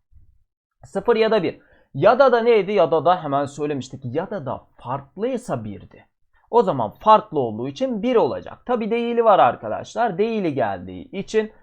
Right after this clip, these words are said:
sıfır yazacağım. Tamam. Şimdi şurayı tekrar ediyorum. Bak sıfır ya da bir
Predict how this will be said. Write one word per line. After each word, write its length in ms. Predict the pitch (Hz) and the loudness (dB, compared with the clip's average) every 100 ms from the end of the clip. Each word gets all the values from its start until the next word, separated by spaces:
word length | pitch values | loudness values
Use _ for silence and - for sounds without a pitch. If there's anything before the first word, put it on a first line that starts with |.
| _ _ | _ _
sıfır 460 | - 214 - 196 - - | -8 -6 -4 -8 -8 -6
yazacağım. 520 | 120 107 - - - _ _ _ _ _ _ - | -6 -6 -10 -20 -20 _ _ _ _ _ _ -10
Tamam. 380 | 113 220 135 - _ _ - | 0 0 0 -6 _ _ -12
Şimdi 220 | 143 - | -12 -12
şurayı 320 | - 117 104 | -12 -12 -10
tekrar 480 | 120 110 107 101 - _ 117 | -12 -12 -10 -12 -14 _ -16
ediyorum. 400 | 107 107 104 139 | -12 -10 -8 -8
Bak 180 | 208 | -8
sıfır 360 | - 226 214 143 | -10 -10 -4 -4
ya 260 | 120 123 107 | -2 -4 -2
da 260 | 104 - _ _ - | -6 -8 _ _ -12
bir 300 | 117 107 | -12 -12